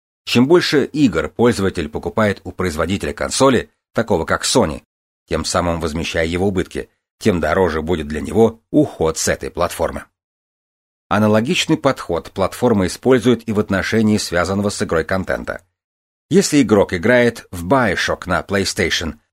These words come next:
а потом переходит на консоль Xbox, ему нужно не только купить эту игру ещё раз, но и пройти все уже пройденные уровни заново. Кроме того,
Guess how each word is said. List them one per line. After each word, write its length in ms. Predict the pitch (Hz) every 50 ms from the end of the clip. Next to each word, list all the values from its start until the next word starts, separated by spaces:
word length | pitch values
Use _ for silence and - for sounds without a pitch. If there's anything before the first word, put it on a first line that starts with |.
| _ _ _ -
а 120 | 95 98
потом 360 | - 117 113 - 175 170 143
переходит 480 | - 127 110 107 - - 139 127 117 -
на 100 | 113 107
консоль 440 | - 107 104 92 - 123 120 113 -
Xbox, 680 | - 113 113 98 95 85 69 69 - - - - _ _ _ _ _ _ -
ему 240 | 82 85 80 82 85
нужно 380 | 95 92 85 80 98 87 - -
не 140 | 85 82 78
только 320 | - 113 120 120 - 104
купить 400 | - - 92 - - 110 110 -
эту 280 | - 104 101 - 98 98
игру 200 | 92 104 110 117
ещё 280 | 120 113 - - 131
раз, 260 | 95 87 78 - - _ _ _ _ -
но 160 | 90 90 90
и 140 | - - 95
пройти 480 | - - 85 80 76 - - 98 107 107
все 240 | - - - 80
уже 200 | 78 82 78 87
пройденные 540 | 80 - 76 73 73 76 87 80 85 85 85 -
уровни 320 | 92 92 90 90 101 107
заново. 460 | 101 117 127 107 80 71 - - - _ _ _ _ _ _ _ _ _ _ _ _ _
Кроме 280 | - - 160 135 107 -
того, 340 | - 82 76 73 67 64